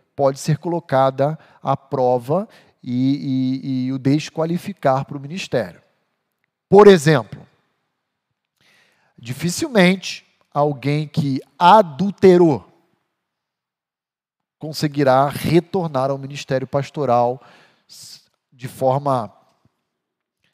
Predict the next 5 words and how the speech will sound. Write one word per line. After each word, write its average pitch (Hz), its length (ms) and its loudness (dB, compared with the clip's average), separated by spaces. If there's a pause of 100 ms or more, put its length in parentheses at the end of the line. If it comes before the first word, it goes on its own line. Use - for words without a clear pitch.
(320)
ah, 117 460 -10
como 123 140 -14
posso 123 260 -12
dizer, 127 360 -10
intacta. 110 640 -8